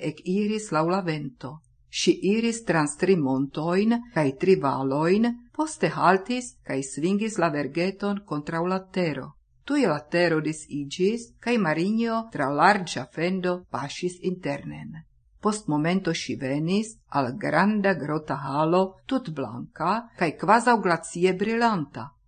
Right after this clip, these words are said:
Samaspekta estis la planko, kaj rondĉirkaŭe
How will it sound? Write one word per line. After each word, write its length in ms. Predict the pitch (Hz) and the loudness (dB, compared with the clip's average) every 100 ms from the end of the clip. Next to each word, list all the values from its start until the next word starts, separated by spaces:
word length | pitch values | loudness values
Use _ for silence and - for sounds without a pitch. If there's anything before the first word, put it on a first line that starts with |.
| _ | _
Samaspekta 880 | - 196 - - - 175 185 - 165 | 4 4 4 -6 -2 -2 -2 -2 -2
estis 340 | - 156 180 160 | -2 -6 -6 -2
la 100 | 170 | -2
planko, 600 | 170 220 208 170 - 135 - _ | 0 -2 -2 -4 -10 -12 -12 _
kaj 240 | 175 156 147 | 0 2 2
rondĉirkaŭe 1000 | 185 233 - - 156 127 - 151 190 | 2 2 -2 -8 -8 -6 -2 4 4